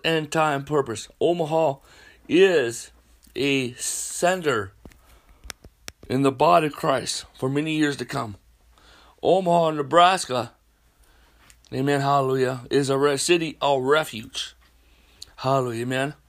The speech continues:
Omaha, Nebraska has been sanctified and is holy unto the Lord. Amen. When I talk about Omaha, Nebraska, U S A,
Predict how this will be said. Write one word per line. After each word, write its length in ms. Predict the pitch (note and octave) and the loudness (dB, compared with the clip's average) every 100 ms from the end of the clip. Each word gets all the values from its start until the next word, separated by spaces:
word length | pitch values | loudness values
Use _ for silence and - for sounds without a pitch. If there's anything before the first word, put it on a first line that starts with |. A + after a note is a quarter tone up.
| - | 0
Omaha, 500 | C#3 F#3+ D4+ E3+ D3+ | 4 4 2 0 0
Nebraska 380 | C#3+ D3+ E3 E3 | 0 0 0 0
has 160 | D3 | -4
been 160 | C#3 C#3 | -2 -4
sanctified 1300 | - - G3 G#3+ - _ D#3 C#3+ - D#3 C3+ A#2+ B2 - _ _ _ _ _ _ _ _ _ - | -2 2 4 4 -2 _ -2 -2 2 4 4 2 -2 -6 _ _ _ _ _ _ _ _ _ -2
and 380 | C#3 D#3+ E3 D#3+ | 4 4 2 -2
is 300 | - D#3 D#3 | -2 2 2
holy 720 | C#3+ - G#3 B3 A3 D3+ C3 - - | -2 -2 2 2 0 -4 -6 -8 -2
unto 300 | E3 D#3 D#3 | 0 0 0
the 140 | D3 | 2
Lord. 400 | D3+ E3+ E3 A#2+ - _ _ _ _ _ _ _ _ _ _ _ _ _ | 4 4 4 0 -10 _ _ _ _ _ _ _ _ _ _ _ _ _
Amen. 220 | C3+ D#3 E3+ | 2 2 4
When 120 | F3+ | 2
I 200 | G#3+ A#3+ | 4 4
talk 240 | A3 G#3 | 4 4
about 180 | G3+ G3 | 4 0
Omaha, 840 | - A3 A3+ A3 F#3+ G#3 A3+ A#3 | 4 4 6 4 4 4 6 4
Nebraska, 600 | A3+ A#3 G3 G3 E3 - | 2 -2 0 2 0 -2
U 320 | D3+ F3 A3 A3+ | -8 -4 2 2
S 160 | A3 | 2
A, 360 | G3+ D3 C3 | 4 6 4